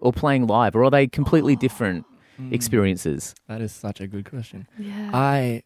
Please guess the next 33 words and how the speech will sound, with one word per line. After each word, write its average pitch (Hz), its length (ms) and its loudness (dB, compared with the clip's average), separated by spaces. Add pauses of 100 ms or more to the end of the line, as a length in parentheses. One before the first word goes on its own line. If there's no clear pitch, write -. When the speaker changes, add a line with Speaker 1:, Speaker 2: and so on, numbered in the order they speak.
Speaker 2:
I 123 60 -4
really, 143 420 4
really, 131 320 2
really, 113 420 2
really 107 300 -2
love 101 240 -8
playing 110 260 -6
live. 135 300 -6 (120)
Speaker 1:
Mm. 92 300 -8
Speaker 2:
It's - 160 -8
amazing 104 720 -4
and 98 100 -8
I 95 40 -2
wouldn't 101 240 0
trade 101 260 2
it. 135 140 0 (360)
But 98 300 0 (500)
for - 200 -2
me, 101 240 4
being 98 180 0
in 95 80 0
the 95 80 -2
studio, 87 420 -2
I 87 140 -8
just 92 180 -12
think 92 320 -10
when 113 200 0
you 113 100 4
walk 117 260 2
in 104 120 0
and 98 100 -2
you 95 80 -2
have 92 200 -4